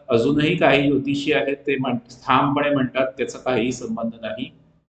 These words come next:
अजूनही काही चांगले वास्तू कन्सल्टंट माझ्या पाण्यात आहेत, ते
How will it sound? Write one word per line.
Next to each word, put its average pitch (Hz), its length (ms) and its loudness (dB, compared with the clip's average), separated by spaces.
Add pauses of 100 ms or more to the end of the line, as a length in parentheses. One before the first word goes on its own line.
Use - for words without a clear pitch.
(200)
अजूनही 160 600 6
काही 160 420 4
चांगले 151 760 4 (340)
वास्तू 123 400 2
कन्सल्टंट 143 720 2 (180)
माझ्या 117 240 2
पाण्यात 123 420 0
आहेत, 131 300 0 (800)
ते 165 100 6